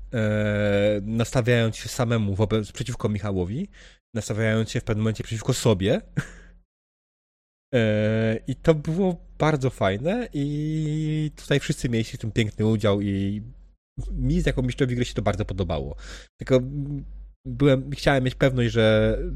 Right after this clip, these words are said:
bardzo mi się podobało też to, co powiedziała w tym momencie Dziewięć Kier, w pewnym momencie ktoś tam powiedział, że chyba ty mówisz to, doktorze, tak? Że możecie pojechać do domu, nie?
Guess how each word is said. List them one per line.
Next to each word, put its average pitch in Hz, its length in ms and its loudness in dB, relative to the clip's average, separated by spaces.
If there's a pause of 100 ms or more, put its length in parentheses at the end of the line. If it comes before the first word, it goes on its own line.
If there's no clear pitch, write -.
(680)
bardzo 127 200 2
mi 123 40 -2
się 131 80 0
podobało 113 280 4
też 113 140 -2
to, 120 80 -4
co 120 80 0
powiedziała 110 280 2
w - 40 -4
tym 117 100 -4
momencie 110 200 0
Dziewięć 98 320 0
Kier, 175 280 2
w 135 40 -6
pewnym 131 160 -6
momencie 107 200 -2
ktoś - 240 -14
tam 104 140 -4
powiedział, 107 340 0
że 98 180 0 (1200)
chyba 156 180 0
ty 143 100 -2
mówisz 101 240 -2
to, - 80 -12
doktorze, 90 320 -8
tak? 123 200 -4
Że 107 220 2
możecie 120 440 -2
pojechać 113 280 2
do 113 80 2
domu, 90 280 0
nie? 95 260 -4